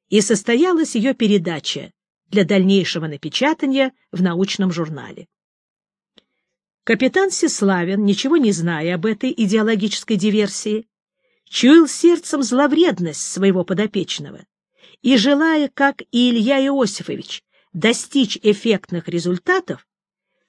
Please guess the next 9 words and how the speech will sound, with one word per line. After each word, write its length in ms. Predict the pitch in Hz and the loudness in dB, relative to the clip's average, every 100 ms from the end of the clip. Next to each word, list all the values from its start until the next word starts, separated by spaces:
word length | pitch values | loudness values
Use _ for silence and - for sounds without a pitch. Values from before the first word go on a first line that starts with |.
| _ 185 | _ 2
вышел 460 | 254 381 392 381 | 4 4 4 2
к 40 | 349 | 2
начальству 800 | 370 359 247 220 202 - 240 240 | 0 2 2 2 -2 -6 -4 -4
с 120 | - | -2
рапортом 600 | 214 214 208 262 262 294 | 0 0 0 -6 -4 -2
о 40 | 277 | 0
неправильном 720 | 269 220 220 262 277 277 262 | -2 0 2 2 0 -2 -4
направлении 680 | 254 233 208 208 269 254 233 | -4 -2 0 0 0 2 2
мыслей 680 | 214 214 - 254 294 320 | 2 0 -2 -2 -2 -2